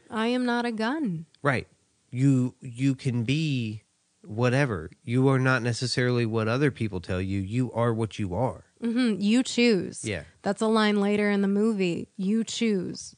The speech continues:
Speaker 1: And Hogarth is, like, yelling that at the Iron Giant, um, as he's trying to stop him from destroying everything, including himself. And, and I think maybe that's it right there, is not only is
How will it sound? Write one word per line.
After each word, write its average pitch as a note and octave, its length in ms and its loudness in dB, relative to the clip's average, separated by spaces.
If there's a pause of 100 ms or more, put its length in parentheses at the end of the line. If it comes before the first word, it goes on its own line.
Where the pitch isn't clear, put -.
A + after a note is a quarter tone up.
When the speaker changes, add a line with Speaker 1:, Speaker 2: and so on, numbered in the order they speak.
Speaker 1:
And G3 140 0
Hogarth G3+ 520 0
is, - 200 -6
like, F#3 240 -4
yelling G3 580 0
that F3+ 180 0
at F3 160 -4
the F3 140 -4
Iron F3 320 -2
Giant, E3+ 500 -6 (440)
um, F#3 260 -2
as F3+ 180 -4
he's F3 180 -4
trying F#3+ 240 -4
to F3+ 60 -2
stop F3 360 -4
him F3+ 140 -2
from E3+ 440 -4
destroying F#3+ 560 -2
everything, F3 560 -6 (380)
including F#3+ 440 -2
himself. F#3 560 -2 (580)
And, A3 200 4
and G#3+ 180 2
I A3+ 60 2
think C#4+ 180 0
maybe A#3+ 240 4
that's G#3 320 2
it - 300 -4
right F#3+ 320 0
there, E3+ 360 -2
is F#3+ 200 0
not G3+ 260 2
only A3 480 2
is F#3 460 0